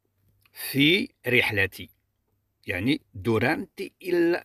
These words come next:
viaggio. durante يمكن نقولوا خلال، خلال سفري أو خلال السفر. Ho scattato molte foto durante il viaggio.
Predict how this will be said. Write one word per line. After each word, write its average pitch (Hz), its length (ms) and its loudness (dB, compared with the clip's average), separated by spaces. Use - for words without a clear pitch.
viaggio. 120 680 -2
durante 101 360 0
يمكن 107 480 -2
نقولوا 101 300 -2
خلال، 117 640 -2
خلال 104 480 -4
سفري 104 520 -6
أو 85 40 -14
خلال 98 360 -8
السفر. - 500 -10
Ho 208 200 8
scattato 127 1300 -2
molte 151 640 2
foto 220 600 2
durante 110 880 -6
il 123 200 -12
viaggio. 127 640 -6